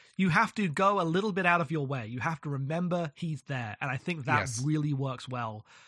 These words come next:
Speaker 1: 'cause everyone else
Speaker 2: Yeah.
Speaker 1: is kind of hanging out in similar spaces. Uh, there's some bits where I'm like, "I don't wanna go all the way to the fucking swimming pool. Are you kidding me?" Um, stuff like that that can get frustrating, but I think having him be a couple screens underground that you have to, like,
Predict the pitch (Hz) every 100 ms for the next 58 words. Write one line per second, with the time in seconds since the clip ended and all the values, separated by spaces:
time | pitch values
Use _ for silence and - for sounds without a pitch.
0 | - 147 175 175 151 156 147 - 143 135
1 | 151 143 139 131 147 139 - 135 143 185
2 | 185 - - - - - 131 123 - -
3 | - 190 165 226 202 185 170 160 151 -
4 | 135 147 135 127 131 135 123 120 110 127
5 | 120 120 127 117 - 117 113 143 143 139
6 | 135 - - - 117 113 110 107 117 _
7 | _ _ _ - - - 196 170 147 135
8 | - 151 156 147 139 160 165 143 143 208
9 | 175 190 147 180 185 147 - 165 180 -
10 | 170 160 165 151 156 139 139 151 143 127
11 | 135 - 135 127